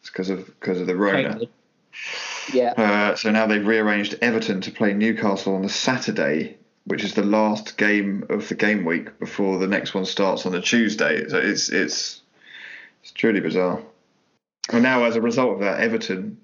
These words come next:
Speaker 1: like, some teams are playing twice and Everton aren't playing at all.
Speaker 2: Yeah, this was a bad time for me to pick up, pick up Luca Dig-, Dean, but
Speaker 3: <laughs>
Speaker 1: Long-term investment with that one, mate.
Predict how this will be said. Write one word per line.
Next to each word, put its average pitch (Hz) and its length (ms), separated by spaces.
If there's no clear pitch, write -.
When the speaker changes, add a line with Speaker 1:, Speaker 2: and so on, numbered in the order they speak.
Speaker 1:
like, 104 140
some 120 200
teams 110 220
are 98 60
playing 98 280
twice 107 260
and 104 80
Everton 107 280
aren't 98 180
playing 101 240
at 101 120
all. 101 340
Speaker 2:
Yeah, 139 180
this 151 200
was 147 120
a 143 60
bad 139 280
time 139 200
for 135 100
me 135 120
to 131 80
pick 139 280
up, - 280
pick 135 200
up 127 140
Luca 143 260
Dig-, 151 420
Dean, 151 440
but 139 220
Speaker 3:
<laughs> - 380
Speaker 1:
Long-term 92 400
investment 92 440
with 85 80
that 71 140
one, 69 120
mate. 80 200